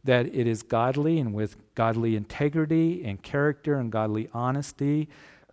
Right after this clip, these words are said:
but I will falter and I will fail at times. And I may say something that, oh,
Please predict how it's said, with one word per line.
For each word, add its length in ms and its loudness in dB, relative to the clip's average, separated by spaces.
but 340 2
I 140 2
will 220 2
falter 500 -4
and 120 -2
I 80 -2
will 160 -2
fail 360 -2
at 140 -6
times. 540 -8
And 100 -4
I 80 0
may 180 -2
say 240 -2
something 380 -4
that, 200 -2
oh, 380 -4